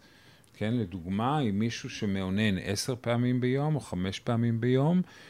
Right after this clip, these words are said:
והחיים הם מה שבין אוננות לאוננות, שזה הופך להיות המרכז. הוא עצוב, אז הוא מאונן. הוא מרוגז, אז הוא מאונן. מתוך איזושהי מטרה ל-,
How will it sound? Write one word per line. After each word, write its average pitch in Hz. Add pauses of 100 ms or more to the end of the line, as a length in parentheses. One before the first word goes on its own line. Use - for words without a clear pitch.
(220)
והחיים 107
הם 127
מה 127
שבין 120 (160)
אוננות 110
לאוננות, 92
שזה 98
הופך 117
להיות 113
המרכז. 95
הוא 101
עצוב, 202
אז 147
הוא 131
מאונן. 95 (380)
הוא 101
מרוגז, 104
אז 135
הוא 127
מאונן. 95
מתוך 101
איזושהי 131
מטרה 117
ל-, 123